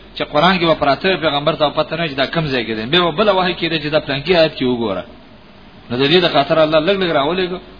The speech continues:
چې نبی رسول الله به ښه پوه شي چې دا مقصد دی او د دې مقصد دپاره نازل دی. الله نبی په قرآن باندې ډېر اعلی پیمانه باندې پوهېده.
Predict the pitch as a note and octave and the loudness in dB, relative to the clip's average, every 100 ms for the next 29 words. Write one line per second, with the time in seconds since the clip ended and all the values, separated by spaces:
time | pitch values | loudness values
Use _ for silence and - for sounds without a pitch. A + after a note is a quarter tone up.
0 | - B2+ C#3 F3 D#3 D#3 D3 - A#3 - | -10 -6 -2 -2 -2 -4 -4 -4 -2 2
1 | E3+ C#3+ B2 A#2 B2 D3+ E3 C#3 - G3 | 4 4 0 -4 0 2 2 -2 -4 -4
2 | F3 F3+ D3 C#3 D#3+ C3+ E3+ D3+ B2 B2+ | -2 -2 -2 -2 -4 -4 -4 -4 0 0
3 | A#2+ A2 G#2 A#2 G#2 F#2 - - - - | 0 -2 -2 -2 -4 -8 -16 -20 -20 -20
4 | - B2+ C#3 E3+ E3 E3+ D3+ C#3+ D3+ D3+ | -6 0 4 4 4 0 0 0 2 0
5 | C#3 D3+ B2 B2 B2 C3+ B2 B2+ B2 A2+ | 0 2 2 2 2 0 -4 -2 0 -2
6 | G#2+ A2 G#2+ | -4 -6 -6